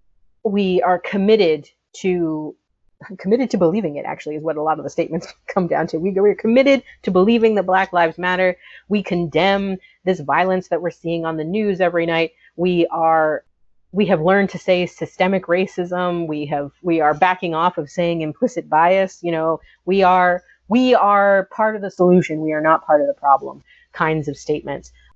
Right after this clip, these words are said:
And what I wish more folks knew as we get those sort of renewed sort of explosions of, um,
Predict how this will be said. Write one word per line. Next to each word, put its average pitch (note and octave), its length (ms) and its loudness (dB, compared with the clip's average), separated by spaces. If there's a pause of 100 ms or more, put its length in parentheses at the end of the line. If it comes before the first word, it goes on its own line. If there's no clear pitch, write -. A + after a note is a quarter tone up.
And F#3+ 160 4
what G3 100 6
I F#3 160 6
wish A#3 400 2
more G3 260 -6
folks E3+ 320 -4
knew D#3+ 420 -8
as D#3+ 240 -6
we D#3+ 100 -12
get E3 260 -4
those D#3 200 -8
sort D#3 180 -8
of D#3 160 -6
renewed D#3+ 760 -6 (260)
sort F3 160 0
of D#3 80 -2
explosions D#3+ 1000 0
of, D3+ 340 -2 (640)
um, D3 440 -6